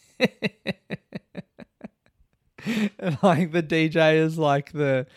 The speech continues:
if you're, if you're the D J and you deign to, um, to, to, to walk among the regular folk,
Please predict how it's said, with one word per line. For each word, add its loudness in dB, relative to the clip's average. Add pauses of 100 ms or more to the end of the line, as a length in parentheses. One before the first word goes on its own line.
(440)
if -6
you're, 2
if -4
you're 0
the -4
D -4
J -2
and -8
you -6
deign -6
to, -6
um, -8 (720)
to, -8
to, -10 (160)
to -10
walk -6
among -10
the -12
regular -8
folk, -8